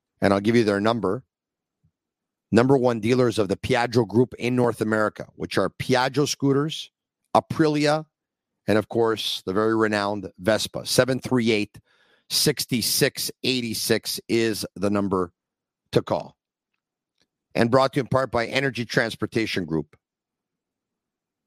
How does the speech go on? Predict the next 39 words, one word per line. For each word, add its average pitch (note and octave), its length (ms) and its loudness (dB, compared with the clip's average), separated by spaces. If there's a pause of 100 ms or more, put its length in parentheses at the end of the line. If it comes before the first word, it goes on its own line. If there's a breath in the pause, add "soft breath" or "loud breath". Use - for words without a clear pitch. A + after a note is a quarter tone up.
(500)
a G#2+ 60 4
leading A#2 380 2
full-service A#2 600 -2
logistics G#2+ 460 -2
provider G2+ 400 0
serving G#2 360 -2 (120)
all A#2+ 340 2
of G2 60 -2
North G2+ 300 -2
America. G2 500 -2
They A2+ 260 -2
are G#2 160 0
driven G2 420 -2
to F#2+ 100 -6
be F#2+ 100 0
different. D#2+ 380 -6 (460 loud breath)
For - 160 6
you, D3 220 6
the E3+ 120 0
Sick - 240 -2
Army, A#2 340 0
for A#2 180 -2
you, C3 200 2
the B2+ 80 0
Sick - 200 -2
community, B2 440 -2 (280)
tell D3 160 6
all C#3 140 2
your B2 100 -2
friends B2 320 0
about A2 200 0
the F#2 60 -10
Sick A2 200 -4
Podcast, A#2 540 -2
growing C3 380 0
every C#3 280 0
day. C3+ 400 0
I'm B2 180 -2
Marinaro. B2+ 720 2